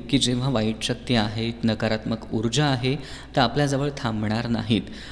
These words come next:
किंवा या गोष्टीचा आपल्याला कधीही त्रास होणार नाही. पहिली गोष्ट म्हणजे बिबवा,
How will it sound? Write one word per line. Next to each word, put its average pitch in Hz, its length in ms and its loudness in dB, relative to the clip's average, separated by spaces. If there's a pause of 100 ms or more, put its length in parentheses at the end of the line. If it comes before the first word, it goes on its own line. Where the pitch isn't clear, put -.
(120)
किंवा 135 180 8
या 139 120 6
गोष्टीचा 139 560 0
आपल्याला 127 380 0
कधीही 113 320 -2
त्रास 135 420 -2
होणार 113 300 0
नाही. 110 340 2 (960)
पहिली 170 280 4
गोष्ट 143 360 2
म्हणजे 131 420 2
बिबवा, 104 400 0